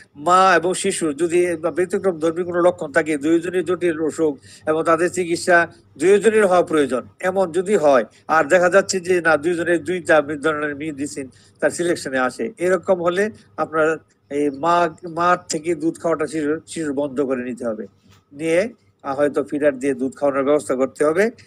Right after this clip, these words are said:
করে, আহ, দুজনের আলাদা চিকিৎসা করতে হবে। আর সাধারণত সচরাচর যে কথাগুলা বলা আছে যে দুগ্ধবস্তু শিশুর চিকিৎসা করতে হলে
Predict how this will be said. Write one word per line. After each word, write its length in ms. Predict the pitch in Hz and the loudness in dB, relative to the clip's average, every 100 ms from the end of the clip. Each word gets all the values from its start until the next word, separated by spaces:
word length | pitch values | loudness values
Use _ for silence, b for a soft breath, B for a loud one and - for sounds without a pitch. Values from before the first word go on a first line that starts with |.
| b - | b -4
করে, 200 | 131 123 | 0 0
আহ, 240 | 113 127 | -2 -6
দুজনের 340 | 120 135 120 | -4 -4 0
আলাদা 280 | 123 120 117 | 2 2 0
চিকিৎসা 360 | 117 139 120 123 | -4 -6 -8 -6
করতে 240 | 113 - | -6 -8
হবে। 100 | 101 | -8
আর 140 | 117 123 | -6 -4
সাধারণত 520 | 160 165 185 196 190 | -2 0 0 0 0
সচরাচর 560 | 185 185 180 175 170 151 | 0 2 4 4 0 -2
যে 280 | 165 151 143 135 | -4 -4 -8 -4
কথাগুলা 500 | 151 170 165 165 156 B B - | -2 0 0 0 0 B B -2
বলা 220 | 156 170 | 2 4
আছে 360 | 151 123 143 147 | 4 2 -6 -6
যে 260 | 131 147 143 b _ | -4 -4 -4 b _
দুগ্ধবস্তু 520 | - 147 175 170 170 165 | -10 -6 -4 -2 -4 -6
শিশুর 280 | 170 156 | -6 -8
চিকিৎসা 400 | 139 156 143 151 | -8 -8 -10 -6
করতে 260 | 143 139 151 | -6 -4 -4
হলে 160 | 143 | -6